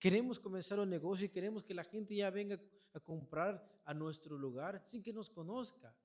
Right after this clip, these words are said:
It doesn't work that way. No funciona. You need to build trust.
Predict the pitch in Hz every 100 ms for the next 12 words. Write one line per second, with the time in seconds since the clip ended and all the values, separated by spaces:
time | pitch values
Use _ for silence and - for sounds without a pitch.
0 | _ _ 202 254 240 240 214 180 226 240
1 | 233 - - _ _ 139 180 208 190 151
2 | 147 165 196 190 143 120 _ _ _ _
3 | _ _ _ - 220 233 220 - - 202
4 | 233 208 127 - - _ _ _ _ -
5 | 190 214 240 - 175 123 165 185 151 -
6 | - 190 220 190 - -